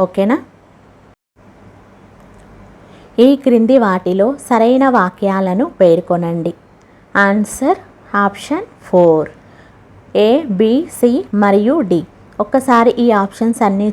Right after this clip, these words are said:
చూసినట్టయితే ఫస్ట్ వన్ వచ్చేసి, అంటే ఏ వచ్చేసి గొరవయ్యల నృత్యాన్ని కురుబ వంశస్థులు చేస్తారు. అయితే ఇక్కడ ఏమని ఇవ్వడం జరిగిందంటే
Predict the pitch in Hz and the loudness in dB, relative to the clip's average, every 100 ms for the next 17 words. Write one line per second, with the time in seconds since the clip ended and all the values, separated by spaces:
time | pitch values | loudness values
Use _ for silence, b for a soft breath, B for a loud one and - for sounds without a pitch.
0 | - 185 185 190 190 185 170 165 240 349 | -2 -4 -2 -2 -2 -2 -2 -2 -2 -4
1 | B B B B - 233 233 - 285 277 | B B B B 0 0 0 0 4 4
2 | 277 185 196 - 196 196 285 415 - - | 0 -4 -6 -2 -4 -2 -4 -6 -10 -20
3 | _ - - - 202 214 269 262 240 240 | _ -20 -20 -8 -4 2 2 4 4 4
4 | 202 - 196 294 247 214 220 247 247 247 | 0 -2 -4 -2 0 2 4 4 2 2
5 | 247 254 269 208 196 - 208 196 202 294 | 2 2 0 -2 -6 -6 -4 -2 -2 -4
6 | B B _ - 247 247 269 262 233 202 | B B _ 2 4 4 4 2 0 -2
7 | - 208 202 202 262 403 - 196 185 - | -2 -4 -4 -4 -4 -6 -4 -4 -4 -4
8 | 185 185 190 185 B B B 202 202 233 | -6 -4 -6 -8 B B B -6 2 2
9 | 226 214 202 247 208 208 214 220 202 208 | 4 2 2 0 -2 -2 -2 -2 0 0
10 | 208 196 190 196 190 185 254 | 0 0 0 -2 -4 -2 -2